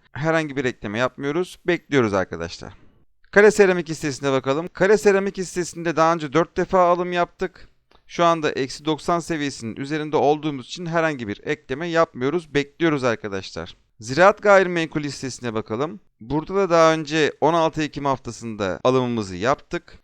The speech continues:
Ee, daha sonrasında eksi doksan seviyesinin altında düşmediği için herhangi bir ekleme yapmadık. Ee, şu anda da eksi doksan seviyesinin altında olmadığı için herhangi bir ekleme yapmıyoruz. Bekliyoruz arkadaşlar.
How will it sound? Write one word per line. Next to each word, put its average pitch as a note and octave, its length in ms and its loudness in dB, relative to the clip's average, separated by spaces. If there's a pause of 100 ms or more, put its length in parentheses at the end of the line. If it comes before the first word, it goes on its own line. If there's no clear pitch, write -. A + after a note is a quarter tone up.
Ee, G#2+ 260 -4
daha E3 180 4
sonrasında D#3+ 520 -4
eksi D#3 200 -8
doksan D#3+ 340 -4
seviyesinin D#3 500 -6
altında D3+ 400 -4
düşmediği D3+ 360 -8
için A#2+ 160 -12
herhangi C#3 360 -4
bir G#2+ 200 -8
ekleme F2 400 -10
yapmadık. D3 680 -8 (380)
Ee, G2+ 180 -6
şu F#3+ 200 -2
anda D#3+ 300 2
da D3 60 -2
eksi C#3 200 -6
doksan C#3 320 -2
seviyesinin A#2 720 -8
altında G#2+ 440 -2
olmadığı C3+ 460 -2
için D3 340 -14
herhangi C3+ 420 -4
bir G2 140 -12
ekleme G2 440 -8
yapmıyoruz. D3 680 -6
Bekliyoruz C#3 540 -6
arkadaşlar. D3 800 -6